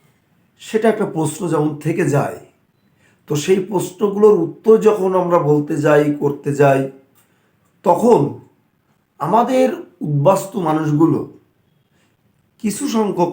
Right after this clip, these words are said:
মানুষ যারা এখনো রাজনৈতিক, ব্যবসায়ী, ভাতাজীবী, চটি চাপা-, চাটাজীবী,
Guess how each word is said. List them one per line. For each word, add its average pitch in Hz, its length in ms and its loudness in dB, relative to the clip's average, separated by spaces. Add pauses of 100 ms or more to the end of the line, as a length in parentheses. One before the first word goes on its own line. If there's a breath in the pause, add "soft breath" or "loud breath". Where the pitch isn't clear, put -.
(120)
মানুষ 131 300 -2 (1000)
যারা 120 360 -6 (1700)
এখনো 151 480 -2 (1200)
রাজনৈতিক, 190 720 -2 (140)
ব্যবসায়ী, 175 480 2 (3250)
ভাতাজীবী, 160 640 2 (1900)
চটি 151 340 -6
চাপা-, - 340 -4 (100)
চাটাজীবী, 151 640 2